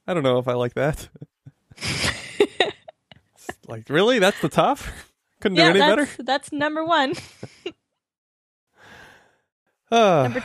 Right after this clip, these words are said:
Speaker 2: two is
Speaker 1: I mean, I've always really appreciated your, appreciated your best quality,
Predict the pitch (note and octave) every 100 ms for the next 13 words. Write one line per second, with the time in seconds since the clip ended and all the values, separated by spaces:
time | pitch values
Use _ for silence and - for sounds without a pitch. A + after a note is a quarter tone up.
0 | - D#4+ E4+ E4+ E4+ - A#3+ B3 B3 B3
1 | B3 B3 B3 B3 A#3+ A#3+ - - - -
2 | _ _ _ _ _ _ - - - -
3 | - - - - - - - - - -
4 | _ _ _ _ _ _ _ _ _ _
5 | _ - - - - - E3+ F3 D#3+ D3
6 | _ - F3+ F#3+ E3+ E3 D#3 C3+ C#3 -
7 | A#2+ B2+ F3+ _ - - D#3+ D3 B2+ B2
8 | A#2 E3 A3 C#3 B2+ - B2 A2+ A#2 A2+